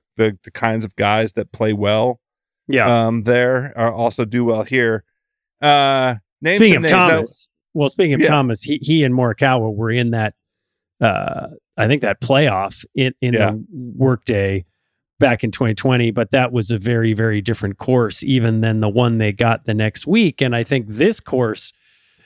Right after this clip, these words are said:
Speaker 2: is, is different than it was in twenty twenty, not just 'cause of the, uh,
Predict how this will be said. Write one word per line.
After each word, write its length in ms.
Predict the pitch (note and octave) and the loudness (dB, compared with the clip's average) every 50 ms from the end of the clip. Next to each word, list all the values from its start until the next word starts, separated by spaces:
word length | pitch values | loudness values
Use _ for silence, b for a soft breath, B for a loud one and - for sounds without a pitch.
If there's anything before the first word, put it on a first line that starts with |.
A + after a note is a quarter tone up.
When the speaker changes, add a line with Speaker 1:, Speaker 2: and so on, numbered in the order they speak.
| _ _ _ - | _ _ _ -2
Speaker 2:
is, 240 | D3+ D3 B2+ A#2 - - | 0 0 0 -2 -4 -2
is 200 | C#3+ C3+ A#2 G#2 | -2 -2 -2 0
different 380 | G2 D3+ D3 - D3+ C#3 A2+ | 0 -2 0 0 0 -2 0
than 140 | - C#3 B2+ | 0 -2 -2
it 80 | B2 A#2 | -2 0
was 260 | A#2+ C3 B2+ A#2 G#2 | 0 0 0 0 0
in 120 | A#2 A2 | -2 -4
twenty 280 | G#2 - - B2+ A#2+ A2+ | -2 -2 0 0 0 0
twenty, 320 | - - B2+ B2 A#2 A#2 | 0 -2 0 0 0 0
not 220 | A2 A#2+ B2 B2 - | 0 2 0 0 0
just 200 | - A#2+ G#2+ - | 0 -2 -2 -2
'cause 180 | - B2 G#2+ - | -4 -4 -2 -2
of 180 | A#2 G2 A2 | -4 -4 -2
the, 300 | A2 A2+ A2+ G#2+ G#2 G2+ G2+ _ _ _ _ _ _ _ _ _ - - | -2 0 0 2 0 -2 -4 _ _ _ _ _ _ _ _ _ -8 -6
uh, 340 | - - - - - - | -4 -4 -4 -6 -8 -10